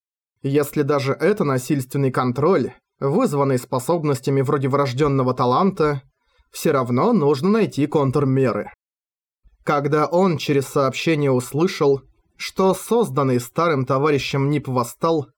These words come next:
он ощутил, будто его позиция гильдмастера отвергается его сагильдийцами. Это был тяжелый удар,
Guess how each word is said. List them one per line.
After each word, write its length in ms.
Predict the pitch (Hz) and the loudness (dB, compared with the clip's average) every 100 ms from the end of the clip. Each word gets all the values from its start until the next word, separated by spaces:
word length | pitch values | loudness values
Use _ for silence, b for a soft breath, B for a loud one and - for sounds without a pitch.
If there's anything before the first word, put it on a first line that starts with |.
| _ b b b b - | _ b b b b -2
он 180 | 151 | 0
ощутил, 540 | 202 202 233 - 269 220 | 0 0 -4 -2 0 0
будто 420 | 147 262 - 226 | -2 -4 -2 0
его 240 | 208 185 | 2 2
позиция 600 | 196 156 135 165 202 - 139 | 0 0 0 0 -2 0 0
гильдмастера 840 | 127 135 131 165 208 - 180 156 | 0 -2 0 -2 -2 -4 -2 -2
отвергается 880 | - 262 147 139 123 185 165 139 139 | -2 -4 -2 -2 0 2 2 0 -2
его 220 | 127 202 | 0 0
сагильдийцами. 1040 | 208 139 135 131 131 135 123 135 110 87 _ _ _ _ _ _ _ | -2 -2 0 0 2 0 0 -4 -6 -8 _ _ _ _ _ _ _
Это 240 | - 123 151 | -6 -2 0
был 200 | 156 139 | 0 0
тяжелый 480 | 151 147 156 147 | -2 2 2 4
удар, 380 | 147 135 127 - | 2 2 -2 -4